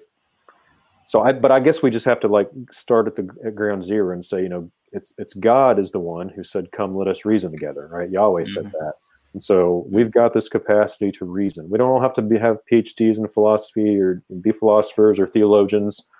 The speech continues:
Speaker 1: although we all are, in a sense, we are those things, right? 'Cause we, we think about those kind of issues. I would, I think in our churches, we need to start there. And that,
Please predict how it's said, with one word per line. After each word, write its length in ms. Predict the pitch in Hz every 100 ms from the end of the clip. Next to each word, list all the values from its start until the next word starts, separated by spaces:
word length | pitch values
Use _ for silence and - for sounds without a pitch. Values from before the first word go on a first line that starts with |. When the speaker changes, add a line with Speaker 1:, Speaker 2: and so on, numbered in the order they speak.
| _ - _ -
Speaker 1:
although 160 | 104
we 140 | 104 107
all 420 | 120 123 113 131
are, 220 | 110 98
in 100 | 101
a 60 | 90
sense, 340 | - 117 -
we 80 | 90
are 160 | 110
those 220 | 104 90 -
things, 320 | 85 104 -
right? 120 | 90 -
'Cause 140 | 92
we, 140 | 87 80 _ -
we 120 | 87 -
think 180 | 120 110
about 220 | 87 85
those 200 | 87 82
kind 200 | - 87
of 80 | 78
issues. 480 | 101 - 80 78 - - _ _ _ -
I 80 | 104
would, 180 | 147 135
I 80 | 120
think 280 | 127 151 - -
in 100 | 110
our 80 | 107
churches, 400 | - 117 110 98
we 80 |
need 140 | 104 101
to 80 | 92
start 340 | - 110 98
there. 240 | 95 98 85
And 120 | 85
that, 160 | 85